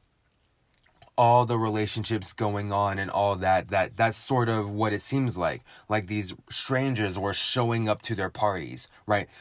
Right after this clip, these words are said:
unannounced. And part of it is them, like, posting, right? They post a lot of, you know, their lives, but we have to remember that we don't know, like, the real life, right? Yes, you follow someone, yes, you follow a celebrity, but you don't know what's going on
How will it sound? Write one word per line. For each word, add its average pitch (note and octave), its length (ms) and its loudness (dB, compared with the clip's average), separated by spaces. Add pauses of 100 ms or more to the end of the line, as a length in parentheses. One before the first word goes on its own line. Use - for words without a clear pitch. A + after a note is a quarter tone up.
(200)
unannounced. G2 760 -2
And B2 320 -2
part D#3 240 2
of C#3+ 80 0
it B2 140 0
is G#2+ 160 0
them, G#2+ 260 -2
like, F2+ 240 -2 (360)
posting, E2 720 0 (140)
right? G2 200 -2
They A2 140 -2
post B2 420 -2
a A2+ 100 -2
lot F#2 460 0
of, E2+ 560 -2 (500)
you G#2 140 -6
know, F#2 120 -2
their F2+ 200 -4
lives, F2+ 580 0 (240)
but B2 80 0
we B2+ 140 2
have C3 160 4
to C3 100 -4
remember G#2 420 0
that F2+ 240 -2
we G#2+ 140 -2
don't G#2+ 260 -2
know, F#2+ 300 -4
like, F2 380 -6
the F2+ 120 -4
real F2+ 840 -2
life, - 500 -6 (120)
right? G2 220 -2 (200)
Yes, B2+ 280 2
you C3+ 60 4
follow G2+ 440 2
someone, F#2 540 -2
yes, F#2+ 200 -4
you A2 60 -4
follow F#2 360 0
a F2 40 -4
celebrity, E2+ 520 -4
but E2 200 -6
you D3 80 0
don't F3+ 220 -2
know E2 480 -6
what's E2 240 -4
going F2 320 -6
on E2 320 -8